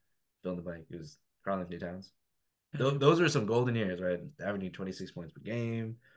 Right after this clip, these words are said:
Speaker 1: and saying he's the greatest shooter of all time, greatest big shooter of all time.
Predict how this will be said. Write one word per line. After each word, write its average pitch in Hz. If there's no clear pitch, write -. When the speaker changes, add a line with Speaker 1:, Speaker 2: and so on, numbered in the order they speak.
Speaker 1:
and 73
saying 85
he's 85
the 80
greatest 92
shooter 98
of 87
all 87
time, 101
greatest 87
big 92
shooter 98
of 92
all 92
time. 92